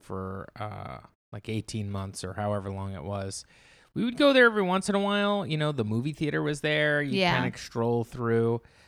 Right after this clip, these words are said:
Speaker 1: There are whole wings of that mall that are just empty.
Speaker 2: Blackout.
Speaker 1: Yeah,
Speaker 2: Like,
Speaker 1: it's
Speaker 2: just dark.
Speaker 1: crazy.
Speaker 2: 'Cause we would go to Macy's a couple of times, but it's
Speaker 1: Yeah.
Speaker 2: like
Speaker 1: You gotta go to Macy's a couple of times.
Speaker 2: <laughs> Um, it was like, uh,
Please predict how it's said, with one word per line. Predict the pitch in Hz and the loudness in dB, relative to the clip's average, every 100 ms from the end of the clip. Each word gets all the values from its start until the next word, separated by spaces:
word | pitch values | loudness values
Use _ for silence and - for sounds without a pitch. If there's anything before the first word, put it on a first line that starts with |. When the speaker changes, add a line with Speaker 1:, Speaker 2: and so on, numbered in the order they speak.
| - | -6
Speaker 1:
There | 202 277 | 2 8
are | 196 | 10
whole | 117 156 185 196 | 10 10 10 8
wings | 165 156 123 110 | 6 6 4 0
of | 104 | -2
that | 104 107 107 | -2 -2 -2
mall | 104 101 | -2 -2
that | 101 98 | -2 -2
are | 98 | -2
just | 101 95 - | -4 -4 -8
empty. | 107 92 - 82 - _ - - - | -10 -10 -14 -16 -18 _ -14 -14 -4
Speaker 2:
Blackout. | 196 190 - 151 151 - | 0 0 0 -4 -4 -4
Speaker 1:
Yeah, | 113 208 | 0 2
Speaker 2:
Like, | 175 | 2
Speaker 1:
it's | 107 | 0
Speaker 2:
just | 175 - | 0 4
dark. | 175 170 | 6 6
Speaker 1:
crazy. | 117 110 98 95 - - | 4 0 -4 -10 -14 -2
Speaker 2:
'Cause | 247 | 2
we | 285 320 | 4 4
would | 339 | 4
go | 311 | 2
to | 285 | 4
Macy's | 233 262 - 190 208 | 4 2 2 0 0
a | |
couple | 170 - - | -2 -4 -2
of | 156 | -4
times, | - - 165 170 240 | -4 -6 -4 -6 2
but | 320 | 4
it's | 208 202 | 4 4
Speaker 1:
Yeah. | 214 | 4
Speaker 2:
like | 208 202 | 4 2
Speaker 1:
You | 214 | 2
gotta | 349 359 | 4 6
go | |
to | 214 165 | 4 4
Macy's | 208 - 208 | 2 0 -4
a | 185 | -4
couple | 190 185 | -4 -4
of | |
times. | - 180 180 208 - | -6 -6 -6 -10 -14
Speaker 2:
<laughs> | _ - | _ 10
Um, | 220 - 233 - 330 | 10 12 12 10 8
it | 196 240 - | 6 4 4
was | 202 202 202 | 2 2 4
like, | 202 190 190 | 4 4 2
uh, | 185 180 | 4 4